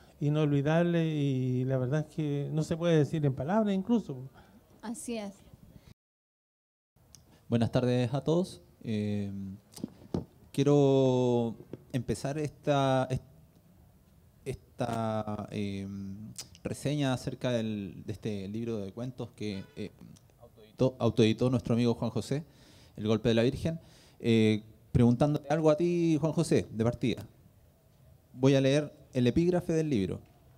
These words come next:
Speaker 3: "La vida debería ser un viaje, deslizándose en ella con chocolate,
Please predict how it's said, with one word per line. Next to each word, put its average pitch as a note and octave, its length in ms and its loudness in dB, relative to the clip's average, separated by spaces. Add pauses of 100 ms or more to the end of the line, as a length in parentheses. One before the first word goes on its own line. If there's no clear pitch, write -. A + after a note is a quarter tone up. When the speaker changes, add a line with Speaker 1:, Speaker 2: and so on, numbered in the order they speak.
(880)
Speaker 3:
"La B2 160 0
vida F3 420 4
debería C3 360 2
ser C#3 200 0
un B2+ 120 -2
viaje, G2 400 0 (840)
deslizándose C#3 920 0
en A#2+ 120 -2
ella C#3 460 0
con A#2 140 -2
chocolate, C3 680 0